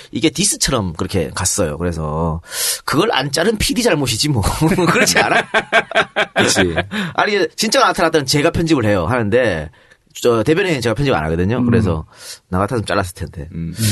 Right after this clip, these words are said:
Speaker 1: 이거 피-, 당당 피디가 엿먹으라고 그냥 <laughs> 올린 것 같기도 하고.
Speaker 2: 원래 그쪽 피디님이
Speaker 1: 음.
Speaker 2: 그 예-, 약간 위험하게 가는 거 좋아하시잖아요.
Speaker 1: 뭐 본인 말로는 이런 좀 댓글들을, 악플들을 받아서
Speaker 2: 음.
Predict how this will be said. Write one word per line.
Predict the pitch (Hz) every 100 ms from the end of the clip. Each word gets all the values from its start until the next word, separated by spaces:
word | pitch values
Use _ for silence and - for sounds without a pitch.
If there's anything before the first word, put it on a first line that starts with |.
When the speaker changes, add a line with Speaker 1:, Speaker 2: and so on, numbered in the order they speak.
| 95
Speaker 1:
이거 | 156
피-, | 160 -
당당 | 127 135 175
피디가 | - - -
엿먹으라고 | 127 180 214 214 180
그냥 | 147 - 214
<laughs> |
올린 | 226 226 233
것 | 190
같기도 | 160 165
하고. | 156 131
Speaker 2:
원래 | 107 120 120 120 101 87 - - - -
그쪽 | 110 113
피디님이 | - 143 147 95 80 85 92 80
Speaker 1:
음. | 78 76
Speaker 2:
그 | 78
예-, | 67 65 -
약간 | - - 135
위험하게 | 107 117 127
가는 | 113
거 | 98
좋아하시잖아요. | 80 80 - 107 110 - - - -
Speaker 1:
뭐 | 113 120 120 117 117 120 104
본인 | - 113 135
말로는 | 113 92 101 107 82 80 - _ _ _ _
이런 | - 120 123 120 98
좀 | - 90 90 -
댓글들을, | - 110 123 110 98 92 82 - _ _ -
악플들을 | 110 - 113 104
받아서 | 95 95 92 98 107
Speaker 2:
음. | 92 87